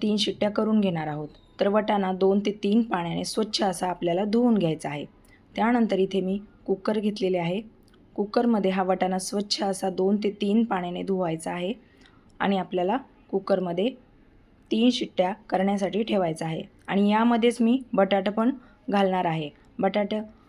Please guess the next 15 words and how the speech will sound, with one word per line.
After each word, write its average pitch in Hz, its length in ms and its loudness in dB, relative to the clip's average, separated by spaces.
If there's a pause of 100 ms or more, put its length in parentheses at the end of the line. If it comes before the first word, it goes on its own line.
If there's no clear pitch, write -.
(580)
बटाटा 202 380 0
पण 214 160 0
आपल्याला 196 300 2
स्वच्छ 208 400 -2
असं 202 280 -2
धुवून 220 280 2
घ्यायचं 160 320 -2
आहे. 151 200 -8 (220)
बटाट्याची 202 460 -2
वरची 208 280 -2
मी 220 100 0
साल 202 360 0
काढून 202 360 2
घेतलेली 185 400 -2
आहे. 185 220 -2